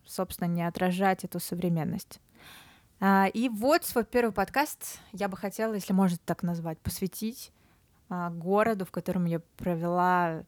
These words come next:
прожила <laughs> девять лет своей жизни. Это город, столица наша Москва. Я обожаю Москву, и, м, наверное, мне для этого надо было переехать в Сочи, чтобы это понять.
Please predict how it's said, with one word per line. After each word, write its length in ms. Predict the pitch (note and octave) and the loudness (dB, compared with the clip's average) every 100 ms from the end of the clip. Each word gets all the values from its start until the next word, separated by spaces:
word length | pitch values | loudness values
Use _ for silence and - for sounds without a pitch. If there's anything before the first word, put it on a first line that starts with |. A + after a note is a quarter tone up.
| - | -6
прожила 840 | - F#3+ F#3+ F3 F#3+ A3 G#3 F3+ F3 - A3 | -2 0 2 4 6 6 4 0 -6 -10 -8
<laughs> 240 | G#3 G3 | -6 -4
девять 560 | A3+ D#3+ F#3 G3+ G3 F#3+ | -4 -2 2 2 2 -2
лет 340 | F3+ F3+ F3+ | -2 0 -2
своей 280 | F3+ E3+ F3 | -2 0 2
жизни. 520 | F#3 C#4+ C4+ E3+ F3+ - - - - - | 2 2 2 0 -2 -12 -14 -14 -16 -8
Это 180 | - G#3 | 0 0
город, 460 | F#3+ G3+ G3+ F3 E3 | 2 4 4 4 -2
столица 920 | - - F3 F#3+ G3+ - F3+ E3+ E3+ | -8 0 0 0 -4 -2 2 2 0
наша 340 | E3 E3 F3 E3 | -2 -4 -6 -6
Москва. 540 | D#3+ E3 - F3 A3 - _ _ - - - | -6 -6 0 2 2 -2 _ _ -20 -14 -2
Я 200 | F3+ - | 0 2
обожаю 600 | A3+ G#3 A#3+ F#3 F3 D#3+ | 2 4 2 2 2 2
Москву, 580 | D#3 E3 - F3+ G3+ D4+ _ _ | -2 -8 -10 -10 -8 -10 _ _
и, 440 | - F3+ F3+ E3+ E3+ | -8 -6 -4 -6 -8
м, 400 | F#3 F3+ E2+ - | -10 -10 -10 -4
наверное, 280 | G3 F#3+ G3 | 0 2 2
мне 180 | F#3+ F3+ | 2 2
для 100 | F3 | 0
этого 160 | F3 F3 | -2 0
надо 220 | F3 E3 | -2 -2
было 140 | E3+ | -4
переехать 340 | E3 - E3+ F#3 | -4 -6 -8 -8
в 40 | |
Сочи, 280 | - F#3+ A#3+ | -4 -4 -4
чтобы 240 | - E3 | -6 -6
это 100 | E3+ | -6
понять. 460 | E3+ E3+ E3+ A#3 - | -4 -2 -2 -4 -10